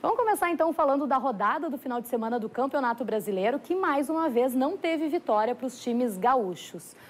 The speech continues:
O Grêmio, apenas com Luan no time titular, jogou lá no Rio de Janeiro e perdeu pro Botafogo. Já o Inter tinha todos os seus titulares à disposição, mas não conseguiu vencer os reservas do Cruzeiro no Beira-Rio,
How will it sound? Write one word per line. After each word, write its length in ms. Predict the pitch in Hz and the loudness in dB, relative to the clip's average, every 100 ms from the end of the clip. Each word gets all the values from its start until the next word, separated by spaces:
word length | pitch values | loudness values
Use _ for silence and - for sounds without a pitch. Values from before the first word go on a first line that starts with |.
| - | -12
O 80 | - | -2
Grêmio, 380 | 311 320 330 339 | 2 4 4 2
apenas 420 | 330 302 294 311 | 0 0 0 -2
com 220 | - 294 | -2 -2
Luan 280 | 320 285 247 | 2 2 2
no 120 | 277 | 0
time 240 | 285 240 233 | -2 -4 -4
titular, 500 | 233 247 320 247 247 - - - | -6 -2 2 2 2 -4 -20 -6
jogou 260 | 381 330 330 | -2 2 2
lá 120 | 285 | 2
no 120 | 311 | 0
Rio 180 | 294 320 | -2 -2
de 80 | 240 | 0
Janeiro 460 | 330 277 233 277 - | 0 0 -2 -4 -6
e 120 | 254 | -8
perdeu 480 | - 330 240 208 226 | 0 0 0 -2 -2
pro 100 | 254 | 0
Botafogo. 720 | 214 214 269 - 175 156 147 - - - | -2 0 -4 -2 -4 -4 -8 -18 -20 -18
Já 220 | 240 285 302 | -2 2 2
o 80 | |
Inter 320 | 294 311 339 311 | 2 0 -2 -4
tinha 240 | - 294 | -2 -2
todos 540 | 285 - 254 311 330 | -2 0 0 0 -2
os 80 | 302 | -4
seus 180 | - 294 | -4 -4
titulares 540 | - - 277 247 254 | -4 -2 2 2 2
à 60 | 254 | -2
disposição, 720 | 247 262 254 302 - 233 285 302 | -2 -2 -2 -4 0 2 2 -2
mas 220 | 311 277 | -4 -2
não 200 | 247 269 | -2 -2
conseguiu 480 | 330 302 269 214 240 | -6 -6 -4 -2 -2
vencer 360 | 254 240 220 | -2 -2 -2
os 120 | 247 | -4
reservas 680 | - 294 220 220 226 277 320 | 0 0 2 2 4 2 -2
do 100 | 262 | -4
Cruzeiro 520 | 320 349 220 220 240 262 - - | -4 -4 0 2 2 -2 -10 -8
no 140 | 277 320 | -2 0
Beira-Rio, 560 | 285 302 311 226 214 | 2 2 2 0 -2